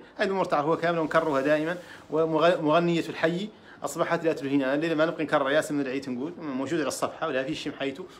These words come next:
ولا عازم لمحيه إن شاء الله تعالى. المهم الليلة نبقي نتكلم سريعا عن اللي قال له، آه، دولة العدل من جديد، لأنها تستحق، تستحق ياسر من الكلام وياسر من الفهم. ولا هي لا تخرج موريتاني ما حد ما فات اقتنع،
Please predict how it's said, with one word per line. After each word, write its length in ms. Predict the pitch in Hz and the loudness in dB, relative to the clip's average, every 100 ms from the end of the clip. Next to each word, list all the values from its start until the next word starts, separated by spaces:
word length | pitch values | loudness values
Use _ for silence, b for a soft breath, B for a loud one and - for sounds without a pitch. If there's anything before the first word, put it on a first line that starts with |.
| - | -2
ولا 160 | 151 | 0
عازم 260 | 156 208 147 | 2 2 0
لمحيه 300 | 135 135 127 | -2 -2 -4
إن 60 | 110 | -4
شاء 180 | 139 | -4
الله 120 | 123 120 | -2 -4
تعالى. 260 | 120 107 - B B B B - - - - - | -4 -8 -10 B B B B -20 -20 -20 -20 -10
المهم 200 | 156 180 | -2 0
الليلة 220 | 180 214 151 | 2 4 2
نبقي 180 | 156 | 0
نتكلم 300 | 170 - 160 | -2 -2 -4
سريعا 400 | 135 156 151 117 - B B B - | -2 -2 0 -2 -6 B B B -4
عن 120 | 151 | 0
اللي 280 | 147 151 156 | 4 4 4
قال 140 | 147 | 2
له، 200 | 139 131 | 0 0
آه، 640 | 123 120 120 117 131 139 | -4 -6 -8 -12 -14 -14
دولة 300 | 147 180 175 | -2 2 2
العدل 300 | - 156 151 | 2 2 4
من 100 | 170 | 2
جديد، 260 | 143 120 127 151 | 2 0 -2 -2
لأنها 300 | 143 131 131 | -2 -2 -4
تستحق، 220 | - - | -8 -14
تستحق 460 | - - 160 156 | -14 -6 -2 0
ياسر 260 | 143 165 156 | 2 0 0
من 100 | 135 | -4
الكلام 240 | 123 143 | 0 0
وياسر 260 | 143 135 131 | 2 2 -2
من 80 | 117 | -2
الفهم. 220 | 120 123 B B B B | -2 -2 B B B B
ولا 120 | 151 180 | 2 6
هي 60 | |
لا 80 | 190 | 6
تخرج 260 | 180 175 151 | 4 0 2
موريتاني 520 | 156 156 160 160 208 B B B B | 2 2 2 0 -2 B B B B
ما 100 | 139 | -6
حد 260 | 127 175 160 | 0 0 4
ما 240 | 147 165 | 4 4
فات 300 | 156 190 185 - B B B B B | 4 2 0 -8 B B B B B
اقتنع، 460 | 143 - - 185 | -12 -12 0 0